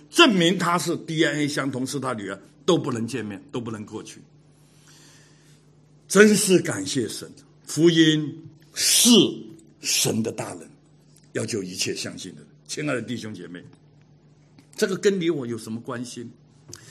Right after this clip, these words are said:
上帝的福音只救，不是只救我们这些吸毒的人。我相信今天很多人都被捆绑，在思想上，在情欲上，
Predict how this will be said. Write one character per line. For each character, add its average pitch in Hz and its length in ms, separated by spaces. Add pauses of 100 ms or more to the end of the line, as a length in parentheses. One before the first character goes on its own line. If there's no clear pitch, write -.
(140)
上 294 260
帝 269 100
的 247 120
福 240 180
音 254 160
只 135 160
救， 208 180
不 - 220
是 240 160
只 120 160
救 185 160
我 123 140
们 107 120
这 127 200
些 104 200 (400)
吸 - 380
毒 95 160
的 92 120
人。 76 140 (120)
我 117 80
相 180 220
信 170 180
今 160 220
天 139 240 (380)
很 196 400
多 294 200
人 190 240
都 208 80
被 175 200
捆 135 320
绑， - 200 (640)
在 123 160
思 190 320
想 120 220
上， 110 180 (760)
在 160 160
情 - 300
欲 202 360
上， - 360